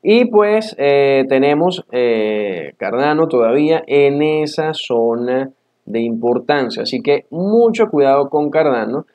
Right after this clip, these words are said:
Esperemos que, pues, se constituyan nuevas zonas de liquidez en esta zona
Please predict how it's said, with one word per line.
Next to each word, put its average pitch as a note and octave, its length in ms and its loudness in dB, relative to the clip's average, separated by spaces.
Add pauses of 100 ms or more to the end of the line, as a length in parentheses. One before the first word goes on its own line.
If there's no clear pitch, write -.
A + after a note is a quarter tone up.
(140)
Esperemos D3 600 0
que, F#3 200 2
pues, C3+ 280 2
se C#3+ 100 0
constituyan C#3 760 2
nuevas C#3+ 380 0
zonas D#3+ 320 -2
de C#3+ 100 0
liquidez C#3 720 0
en C3 280 2
esta D3+ 320 -2
zona B2 500 -4